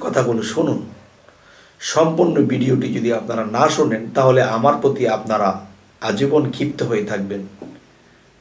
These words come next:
আর যদি পুরোটা ভিডিও শোনেন, তাহলে হয়তো এই ক্ষিপ্তটা হবেন না। যে কথাটি হলো যে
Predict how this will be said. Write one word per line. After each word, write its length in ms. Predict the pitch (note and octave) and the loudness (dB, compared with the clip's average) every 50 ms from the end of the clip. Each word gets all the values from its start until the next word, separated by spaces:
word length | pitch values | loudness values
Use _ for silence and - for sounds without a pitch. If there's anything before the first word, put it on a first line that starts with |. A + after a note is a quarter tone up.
| _ - | _ -6
আর 200 | A#2+ A#2 A#2 A#2 | -2 -2 -2 -2
যদি 240 | A2+ A#2+ B2+ A#2 - - | -2 -4 -6 -6 -6 -4
পুরোটা 320 | - C#3+ D#3 F3 E3 - D3+ | -2 4 4 4 4 4 2
ভিডিও 340 | C3 B2+ A#2+ A#2 A#2+ A#2 | 0 2 0 0 0 -2
শোনেন, 540 | A2 - - B2 C3+ D3 C3+ A2+ G2+ G2+ G2+ - | -2 -2 -2 -2 0 0 0 0 0 -2 0 2
তাহলে 280 | D#3+ D3 D3+ D3 C#3 | 2 2 4 4 2
হয়তো 260 | C3 B2+ A#2+ - - | 2 2 -2 -2 0
এই 180 | A#2 A2+ A2 A2+ | -2 -2 -2 -4
ক্ষিপ্তটা 420 | - - A#2+ - - B2 - - | -6 -6 -8 -6 -4 -4 -4 -4
হবেন 320 | - - C3 D3 - E3+ - | -2 0 2 2 4 2 0
না। 120 | - - - - - - _ _ _ _ _ _ _ _ _ _ _ _ _ _ _ _ _ _ _ _ - - _ _ _ _ _ _ _ _ _ _ _ _ _ _ _ _ _ _ - | 0 -8 -10 -16 -20 -20 _ _ _ _ _ _ _ _ _ _ _ _ _ _ _ _ _ _ _ _ -20 -20 _ _ _ _ _ _ _ _ _ _ _ _ _ _ _ _ _ _ -18
যে 420 | - G#2+ A#2+ D3+ C#3+ A#2+ E2+ - D#2 - - - - _ _ _ _ _ _ _ _ _ _ _ | -10 0 4 6 6 6 4 2 -2 -6 -12 -18 -20 _ _ _ _ _ _ _ _ _ _ _
কথাটি 320 | - B2+ C#3 E3 E3 F#3 | -6 0 2 2 4 4
হলো 360 | F3 E3+ E3+ C#3 A#2 - - - - - - _ _ _ _ _ _ _ _ _ - _ _ _ _ _ _ _ - C3+ B2 A2+ - - - _ _ _ - - | 4 4 4 2 0 -2 -4 -8 -14 -20 -20 _ _ _ _ _ _ _ _ _ -20 _ _ _ _ _ _ _ -14 -14 -14 -14 -16 -20 -20 _ _ _ -18 -14
যে 340 | A2 G#2 A2 A2+ A2+ A#2+ | -10 -6 -2 -2 -2 -2